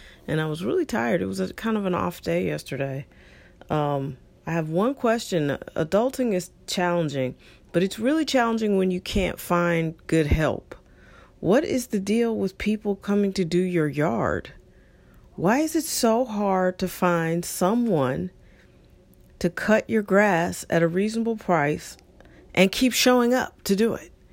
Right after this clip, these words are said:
I mean, I can't tell you, over the years, we've had so many people come to do the grass,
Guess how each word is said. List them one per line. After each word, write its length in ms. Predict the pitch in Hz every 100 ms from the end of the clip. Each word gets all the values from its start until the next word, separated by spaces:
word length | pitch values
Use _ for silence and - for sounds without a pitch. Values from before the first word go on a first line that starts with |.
| - - - - -
I 60 | -
mean, 180 | 185 185
I 100 | 220
can't 260 | 254 226
tell 220 | - 226
you, 200 | 220 190 -
over 340 | - 190 208
the 120 | 190
years, 420 | 180 208 220 190
we've 220 | 180 208 202
had 260 | 202 180
so 180 | - 202
many 220 | 214 202
people 280 | 190 202 190
come 220 | 196 190
to 100 | 180
do 140 | 175 170
the 80 |
grass, 560 | 165 185 202 185 170